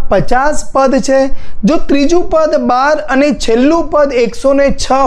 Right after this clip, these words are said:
હોય તો તેનું ઓગણત્રીસમું પદ શોધો. Again કહું છું કે આવા એક્ઝામ્પલ પણ બોર્ડની પરીક્ષામાં પૂછાતા હોય છે, તો આપણે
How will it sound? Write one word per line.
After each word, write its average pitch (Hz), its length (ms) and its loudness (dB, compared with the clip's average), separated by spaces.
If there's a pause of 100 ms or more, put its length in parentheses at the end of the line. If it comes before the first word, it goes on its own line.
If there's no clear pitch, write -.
હોય 254 240 0 (400)
તો 285 120 2 (100)
તેનું 269 260 0 (200)
ઓગણત્રીસમું 285 760 0
પદ 226 320 0
શોધો. 180 240 2 (580)
Again 311 360 0
કહું 277 260 0
છું 269 140 -2
કે - 60 -4 (120)
આવા 330 320 0
એક્ઝામ્પલ 285 560 0
પણ 285 340 0
બોર્ડની 247 400 0
પરીક્ષામાં 262 480 0
પૂછાતા 254 400 0
હોય 262 160 0
છે, 254 140 0 (340)
તો 285 60 2
આપણે 285 260 0